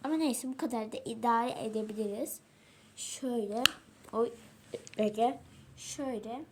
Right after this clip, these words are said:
Neyse. Her neyse. Lafı daha uzatmadan devam ediyorum.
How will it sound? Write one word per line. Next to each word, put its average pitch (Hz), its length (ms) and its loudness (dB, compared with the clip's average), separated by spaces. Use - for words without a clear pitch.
Neyse. 311 580 4
Her 294 220 -2
neyse. 285 400 -4
Lafı 220 220 -10
daha 214 200 -4
uzatmadan 208 640 -10
devam 208 300 -12
ediyorum. 247 240 -4